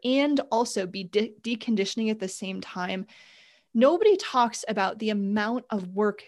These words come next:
that takes to decondition from that. That in and of itself is a process and an effort and an unlearning. And there is grief and there is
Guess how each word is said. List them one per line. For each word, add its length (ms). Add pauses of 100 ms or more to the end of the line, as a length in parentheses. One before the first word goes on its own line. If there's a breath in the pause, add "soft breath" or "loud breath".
(140)
that 320
takes 600 (100)
to 120
decondition 800
from 200
that. 280
That 460
in 160
and 140
of 140
itself 600 (840)
is 220
a 80
process 800 (100)
and 140
an 160 (260)
effort 580 (120)
and 440
an 180
unlearning. 880
And 200
there 120
is 240
grief 540 (100)
and 180
there 140
is 300